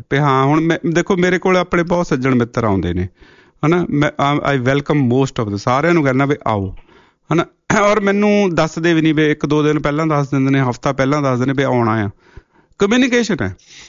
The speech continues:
ਮੈਂ ਘਰੇ ਦੱਸਦਾ ਆ, ਉਹਨਾਂ ਨੂੰ ਪਤਾ ਹੁੰਦਾ ਉਹ ਰੈਡੀ ਆ, ਸਾਰਾ ਕੁਛ ਰੈਡੀ ਆ,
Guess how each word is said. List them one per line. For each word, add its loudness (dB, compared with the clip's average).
ਮੈਂ 0
ਘਰੇ 0
ਦੱਸਦਾ 0
ਆ, -4
ਉਹਨਾਂ 4
ਨੂੰ 2
ਪਤਾ -2
ਹੁੰਦਾ 0
ਉਹ 0
ਰੈਡੀ 2
ਆ, 0
ਸਾਰਾ -2
ਕੁਛ -2
ਰੈਡੀ -2
ਆ, -4